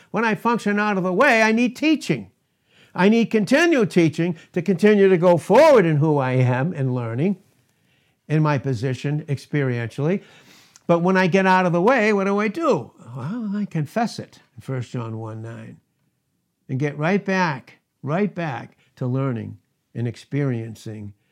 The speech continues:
the truth of my position in Christ, his compassionate love for me. "For that he himself is, is compassed with infirmity." I don't know.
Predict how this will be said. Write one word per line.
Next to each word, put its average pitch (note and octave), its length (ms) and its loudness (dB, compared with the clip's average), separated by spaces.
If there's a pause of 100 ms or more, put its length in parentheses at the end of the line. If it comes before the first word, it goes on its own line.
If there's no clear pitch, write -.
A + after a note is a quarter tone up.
(220)
the A#2+ 100 -6
truth E3 380 -4
of A#2+ 140 -6
my B2+ 140 -4
position C3 540 -6
in A2 160 -8
Christ, A2+ 460 -10 (160)
his C3 200 -4
compassionate B2+ 760 -4
love G#2 280 -8
for - 140 -10
me. F#2+ 280 -10 (2750)
"For F3 200 4
that F3+ 260 6
he B3 300 8
himself G#3+ 720 2 (260)
is, D3 320 2 (180)
is C#3+ 260 0
compassed - 760 -2 (420)
with C3 200 2
infirmity." B2 760 -4 (640)
I B2+ 160 -6
don't A2+ 200 -10
know. - 160 -20